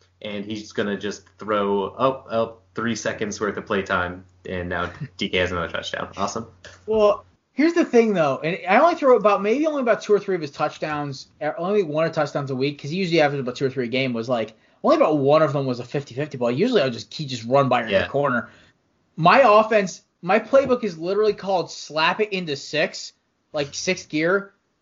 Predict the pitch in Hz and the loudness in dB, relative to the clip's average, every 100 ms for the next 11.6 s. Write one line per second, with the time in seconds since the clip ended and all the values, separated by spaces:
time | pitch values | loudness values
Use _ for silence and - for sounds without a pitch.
0 | _ _ - 117 285 269 - 254 233 254 | _ _ 2 4 4 2 2 2 2 -2
1 | - - _ _ _ _ _ _ 233 220 | -8 -12 _ _ _ _ _ _ -2 2
2 | 254 254 311 - 277 294 247 226 226 247 | 4 6 4 4 4 4 4 -2 0 -2
3 | 240 202 - 202 180 226 240 233 196 170 | -2 -6 -2 -4 -2 -4 -2 0 0 -4
4 | - 240 214 254 311 302 269 254 - 262 | -10 -10 -4 0 2 0 -2 -4 -2 2
5 | 262 226 - 226 214 226 214 202 196 175 | 4 4 0 0 0 -2 0 0 0 -2
6 | 180 - - _ _ _ _ _ - 120 | 0 -2 -4 _ _ _ _ _ 0 2
7 | 101 85 - _ _ _ _ _ _ _ | 2 -2 -10 _ _ _ _ _ _ _
8 | _ _ _ _ - - 113 110 101 87 | _ _ _ _ -20 -4 2 4 4 0
9 | - - _ _ _ - 147 165 156 104 | -4 -14 _ _ _ -4 2 4 2 0
10 | 98 104 98 98 104 113 123 113 120 110 | -4 -2 0 0 -2 -2 -4 -2 -2 -2
11 | 101 107 98 107 98 92 | -2 -2 -2 -2 -4 -6